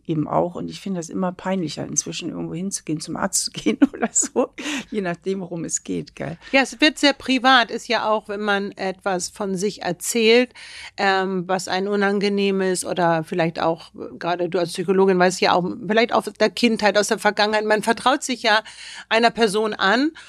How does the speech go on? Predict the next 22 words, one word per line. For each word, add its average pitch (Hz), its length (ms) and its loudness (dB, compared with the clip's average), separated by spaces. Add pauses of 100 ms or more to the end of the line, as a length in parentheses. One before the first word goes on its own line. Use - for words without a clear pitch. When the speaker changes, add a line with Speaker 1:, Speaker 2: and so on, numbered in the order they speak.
(200)
Speaker 2:
und 233 300 0
man 214 220 2
ist 247 240 0
halt, 214 460 0
äh, 233 280 -12
nicht 247 320 -4
bös 302 300 4
gemeint, 208 340 4
aber 208 180 4
nicht 226 200 -2
so 220 160 -2
irgendjemand, 226 680 0
wo 202 60 2
es 202 120 -2
weitergeht, 208 600 2
sondern 202 260 0
man 196 220 -2
schaut 226 340 2
diese 214 240 -2
Persönlichkeit 196 800 -2
ja 185 220 2 (400)
auch - 280 0